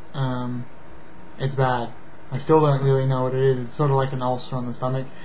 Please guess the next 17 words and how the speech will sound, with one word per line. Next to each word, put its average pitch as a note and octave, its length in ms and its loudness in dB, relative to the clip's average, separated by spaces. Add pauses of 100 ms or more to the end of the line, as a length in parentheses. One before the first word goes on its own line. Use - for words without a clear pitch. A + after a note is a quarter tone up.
(400)
and, C3+ 300 0
uh, C3 120 2
it C#3 100 2
had C#3+ 280 4
punctured F3 540 0
through D#3+ 260 2
my C#3 140 6
stomach, C3 480 2
which C3+ 180 2
was C#3 140 4
all D3+ 180 6
I D3 140 4
needed C3+ 300 4
to C#3+ 100 0
know. B2+ 320 2 (880)
So, C#3+ 580 6
um, C#3 640 6